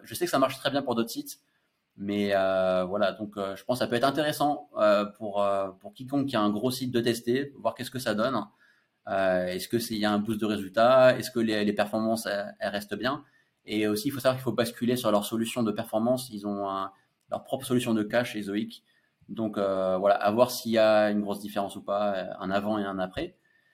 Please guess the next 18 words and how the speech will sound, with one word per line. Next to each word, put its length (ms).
Euh, 800
et 120
sinon, 640
euh, 500
j'ai 180
vu 140
qu'il 160
y 20
a 40
une 120
solution, 600
une 160
autre 80
solution 320
en 20
fait 160
avec, 260
euh, 360